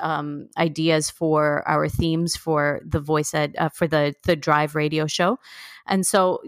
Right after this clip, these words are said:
there's a lot of simple things that you can do to get your voices heard as, as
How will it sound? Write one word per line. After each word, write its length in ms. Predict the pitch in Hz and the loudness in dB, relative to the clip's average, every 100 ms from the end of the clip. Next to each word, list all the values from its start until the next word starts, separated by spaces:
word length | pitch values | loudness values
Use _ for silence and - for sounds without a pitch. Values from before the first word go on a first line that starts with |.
| 185 | -10
there's 240 | 165 220 214 | 0 2 4
a 80 | 220 | 4
lot 180 | 220 | 4
of 60 | 254 | 2
simple 360 | - 220 214 202 | 0 0 0 0
things 360 | - 160 151 | 0 0 0
that 220 | 156 - | -2 -2
you 80 | 123 | -6
can 220 | - 175 | -2 0
do 260 | 156 165 160 | 2 2 2
to 140 | 170 | 0
get 200 | 160 156 | 0 0
your 100 | 170 | -2
voices 440 | 151 156 156 156 143 | 2 0 0 -4 0
heard 440 | 165 151 143 143 - | 2 2 0 -2 0
as, 220 | 160 143 - | 0 0 -2
as 200 | 156 | -2